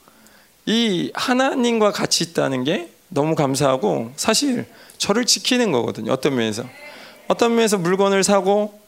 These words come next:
팔고, 죄는 아니지만 내가 거기에 충분히 엮일 수 있는데 그러지 않아요. 그죠? 그럴 필요가 없어요. 예. 거-, 그런 세상의 질서에서 저를 계속 빼가는 거예요. 하나님께서. 하나님의 질서 안으로.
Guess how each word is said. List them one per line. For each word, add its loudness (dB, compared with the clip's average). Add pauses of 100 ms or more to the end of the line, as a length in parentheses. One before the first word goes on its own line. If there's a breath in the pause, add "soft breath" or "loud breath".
(120)
팔고, 2
죄는 2
아니지만 0 (460 loud breath)
내가 2
거기에 2
충분히 0
엮일 -2
수 -2
있는데 0 (400)
그러지 -2
않아요. -4 (300)
그죠? -4 (460 soft breath)
그럴 2
필요가 0
없어요. -2 (640)
예. -4 (460 loud breath)
거-, -2
그런 0
세상의 0
질서에서 0
저를 0
계속 -2
빼가는 0
거예요. -8
하나님께서. -4 (260 loud breath)
하나님의 0
질서 -2
안으로. -8